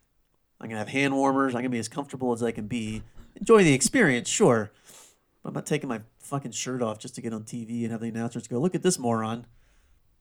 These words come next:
Some people do anything for their fifteen seconds, I guess.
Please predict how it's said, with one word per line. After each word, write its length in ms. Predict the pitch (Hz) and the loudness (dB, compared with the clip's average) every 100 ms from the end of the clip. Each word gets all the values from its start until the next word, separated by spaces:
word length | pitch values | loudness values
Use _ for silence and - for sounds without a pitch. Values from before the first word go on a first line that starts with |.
| _ _ - | _ _ -20
Some 200 | - - | -14 -8
people 200 | 113 113 | -8 -6
do 160 | - | -8
anything 240 | 107 104 107 | -8 -8 -10
for 140 | 104 | -14
their 100 | 104 | -16
fifteen 400 | 104 110 - - | -16 -18 -18 -14
seconds, 400 | - 107 - - | -12 -12 -16 -20
I 60 | - | -20
guess. 300 | 104 104 | -20 -20